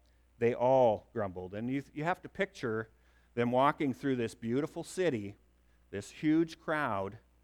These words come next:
and then when this takes place, Zacchaeus hurries and comes down, receives Jesus joyfully. The whole crowd, it says all, and I think that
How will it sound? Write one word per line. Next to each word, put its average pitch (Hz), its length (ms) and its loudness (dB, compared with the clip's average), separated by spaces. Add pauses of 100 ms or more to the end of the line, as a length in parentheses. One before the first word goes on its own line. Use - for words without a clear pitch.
(320)
and 107 240 -4
then 120 160 0
when 127 160 0
this 147 240 0
takes - 320 -4
place, 123 720 -2 (200)
Zacchaeus 113 520 -2
hurries 147 340 -2
and 139 140 -10
comes 143 260 -4
down, 135 340 -2
receives 135 400 -6
Jesus 135 320 -8
joyfully. 104 540 -6 (540)
The 110 80 -4
whole 170 220 -2
crowd, 139 460 0
it 123 100 -6
says 131 280 2
all, 131 440 4
and 127 120 -2
I 143 80 0
think 202 300 -6
that 165 280 2